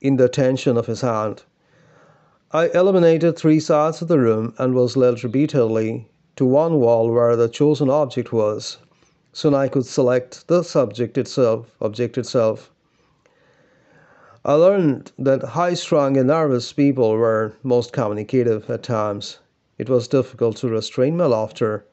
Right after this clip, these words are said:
at the actual physical tugging on my hand as I reached above the designated object or turned away from it. When I touched the object itself, there was a consul-,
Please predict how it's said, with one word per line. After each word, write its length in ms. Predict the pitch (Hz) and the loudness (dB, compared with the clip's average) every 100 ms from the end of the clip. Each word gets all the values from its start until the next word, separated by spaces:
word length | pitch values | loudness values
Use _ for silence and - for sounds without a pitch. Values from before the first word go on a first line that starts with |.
| - | -8
at 100 | 107 | -4
the 80 | 113 | -2
actual 420 | 113 117 - 117 | -2 -4 -4 -4
physical 400 | 123 127 - 131 | -2 -4 -2 -2
tugging 440 | 127 135 110 110 113 | 0 0 0 -2 -4
on 100 | 110 | -4
my 220 | 113 113 | -2 -2
hand 460 | 120 113 107 104 _ _ _ _ _ | -4 -4 -6 -10 _ _ _ _ _
as 200 | 120 127 | -2 0
I 100 | 120 | 0
reached 340 | 110 117 117 123 | 0 0 -2 -2
above 400 | 107 107 117 - | 0 0 -2 -4
the 80 | 117 | 0
designated 580 | 123 120 117 113 110 | 0 0 -2 -2 0
object 600 | 113 120 - 113 107 - _ _ _ - | 0 0 -2 -8 -10 -12 _ _ _ -2
or 180 | 113 113 | 0 0
turned 380 | - 131 120 117 | 0 0 2 2
away 240 | 110 113 | 2 0
from 300 | 117 123 113 | 0 -2 0
it. 260 | 110 107 - _ _ _ _ _ _ _ _ _ _ _ _ - - | -2 -4 -18 _ _ _ _ _ _ _ _ _ _ _ _ -20 -6
When 120 | 170 208 | 0 2
I 100 | 214 | 2
touched 320 | 226 220 202 | 0 0 -2
the 140 | 196 | -2
object 400 | 156 175 139 131 | 0 0 0 0
itself, 640 | 117 - 139 120 120 - _ - | 0 2 2 2 0 -6 _ -2
there 200 | 120 117 | 2 4
was 280 | 127 147 147 | 4 2 4
a 300 | 131 123 117 - | 4 4 2 -4
consul-, 540 | 123 113 156 147 - | -2 0 2 2 0